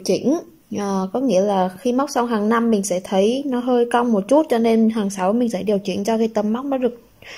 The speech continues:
phẳng hơn. Mình sẽ lên hai xích, một xích, hai xích. Chân đầu tiên là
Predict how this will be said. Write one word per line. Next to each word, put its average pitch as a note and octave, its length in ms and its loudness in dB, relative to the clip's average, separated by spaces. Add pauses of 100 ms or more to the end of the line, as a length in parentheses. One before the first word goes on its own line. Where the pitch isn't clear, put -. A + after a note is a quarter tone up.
(120)
phẳng A3 520 -2
hơn. A#3+ 300 2 (1700)
Mình A3 180 2
sẽ G3+ 200 2
lên A#3+ 180 6
hai A#3+ 240 0
xích, D4+ 260 0 (640)
một G#3 260 -2
xích, C4+ 360 -4 (640)
hai A3+ 300 -2
xích. D4 380 2 (1000)
Chân B3 220 4
đầu A#3+ 120 6
tiên B3 300 2
là G#3+ 440 2